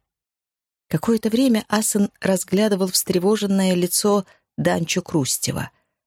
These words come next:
Касара приказала ему оставаться в доме. Сказала присматривать за домом, пока ее не будет. С другой стороны,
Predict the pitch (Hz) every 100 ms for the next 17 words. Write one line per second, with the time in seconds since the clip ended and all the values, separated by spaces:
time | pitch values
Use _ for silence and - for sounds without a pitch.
0 | _ _ _ _ _ _ - 262 - 254
1 | 254 233 220 - 202 196 185 214 202 196
2 | 190 185 - 190 190 190 - 196 202 226
3 | - - _ _ _ _ - - 170 170
4 | 175 170 175 175 185 185 190 185 180 165
5 | 170 160 170 175 214 214 196 - 180 175
6 | 180 151 151 170 151 107 87 - _ _
7 | _ _ _ - 151 160 156 147 - 175
8 | 185 208